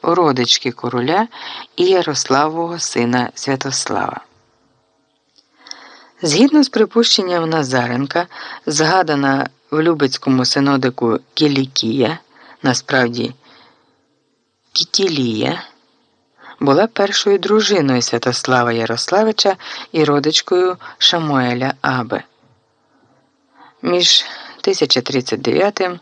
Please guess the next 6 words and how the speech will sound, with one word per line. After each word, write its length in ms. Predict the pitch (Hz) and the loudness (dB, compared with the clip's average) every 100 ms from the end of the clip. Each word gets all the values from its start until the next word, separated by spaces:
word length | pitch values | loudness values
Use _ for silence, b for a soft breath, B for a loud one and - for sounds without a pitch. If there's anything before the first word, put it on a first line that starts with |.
| _ | _
тисяча 400 | - 208 143 - | -8 -4 -2 -2
сороковим 720 | 117 117 113 117 202 208 185 160 | -2 -2 -2 -2 0 2 2 0
та 160 | 131 | -4
тисяча 600 | 123 131 127 107 - 101 - | 0 0 0 -2 -4 -4 -6
сорок 340 | - - 120 | -6 -4 -4
п'ятим, 560 | 120 127 123 - 101 | -4 -2 -2 -2 -6